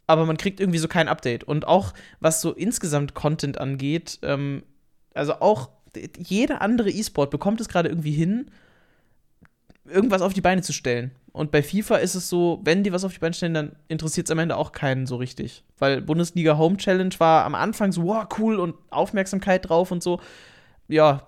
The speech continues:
am vierten Ta-, Spieltag hat's dann auch nicht mehr wirklich jemanden interessiert.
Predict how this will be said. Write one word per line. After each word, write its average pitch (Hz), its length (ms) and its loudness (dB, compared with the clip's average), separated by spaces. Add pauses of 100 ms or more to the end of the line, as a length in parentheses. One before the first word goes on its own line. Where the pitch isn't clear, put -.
am 147 160 -6
vierten 160 320 -4
Ta-, 165 240 -6
Spieltag 165 400 -2
hat's 160 160 -2
dann 156 120 -2
auch 160 260 0
nicht 156 200 -2
mehr 143 180 0
wirklich 139 300 -6
jemanden 131 320 -6
interessiert. - 580 -4